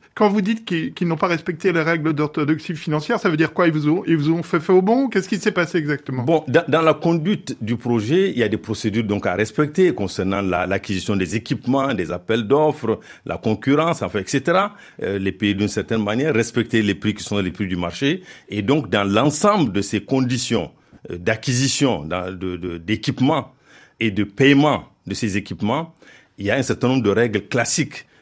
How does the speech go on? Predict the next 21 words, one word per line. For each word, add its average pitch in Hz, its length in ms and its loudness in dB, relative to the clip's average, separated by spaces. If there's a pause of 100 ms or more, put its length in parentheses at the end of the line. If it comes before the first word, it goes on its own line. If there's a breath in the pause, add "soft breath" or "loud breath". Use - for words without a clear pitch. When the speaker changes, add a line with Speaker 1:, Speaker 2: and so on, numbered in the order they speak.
(180)
Speaker 2:
euh, 85 180 -6
d'appel 87 420 -4
d'offres, 127 340 -2
du 87 140 -4
respect 98 380 -2
des 95 100 -2
prix, 143 300 0
et 110 80 0
cetera, 120 400 -2
de 92 80 -4
la 82 80 -4
concurrence 139 440 -2
qui 120 120 0
n'ont 104 100 0
pas 185 140 2
été 165 160 0
respectées. - 560 -4
Nous 107 180 -2
en 107 80 2
sommes 127 300 -2
aperçus 165 580 -2